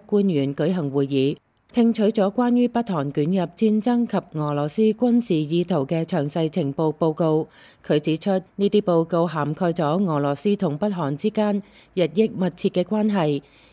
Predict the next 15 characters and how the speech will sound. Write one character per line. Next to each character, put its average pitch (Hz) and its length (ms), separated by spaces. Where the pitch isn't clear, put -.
尤 170 200
其 180 160
係 180 200
北 254 140
韓 156 380
向 190 160
俄 165 140
羅 156 160
斯 240 220
提 185 200
供 208 280
彈 170 240
道 160 180
導 151 200
彈 151 340